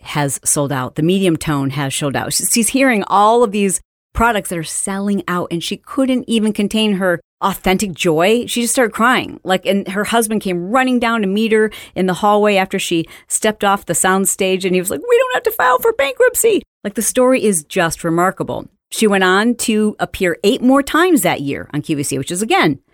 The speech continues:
it's pretty huge. See, the only way you get invited back to Q V C is if you outdo the numbers the last time you were there, basically.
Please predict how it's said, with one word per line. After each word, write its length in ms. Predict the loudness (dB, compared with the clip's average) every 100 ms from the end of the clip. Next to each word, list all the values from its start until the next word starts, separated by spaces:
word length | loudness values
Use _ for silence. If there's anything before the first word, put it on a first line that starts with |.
| _
it's 120 | -14 -2
pretty 220 | 0 2
huge. 280 | 2 2 0
See, 180 | 0
the 100 | 2
only 140 | 2 4
way 100 | 4
you 80 | 2
get 100 | 2
invited 320 | 2 2 2
back 160 | -2
to 80 | -4
Q 160 | -4 -2
V 80 | -2
C 320 | -2 -4 -6 _ _ _ _
is 180 | -2 0
if 200 | 0 -2
you 380 | -2 0 -2 -4 _ _ -4
outdo 520 | 0 0 -2 2 2
the 80 | 4
numbers 500 | 2 2 2 0 0
the 100 | -2
last 320 | 0 -2 -2
time 140 | -2 0
you 120 | 0
were 100 | 0
there, 220 | 0 0
basically. 640 | 0 -4 -6 -10 -10 -10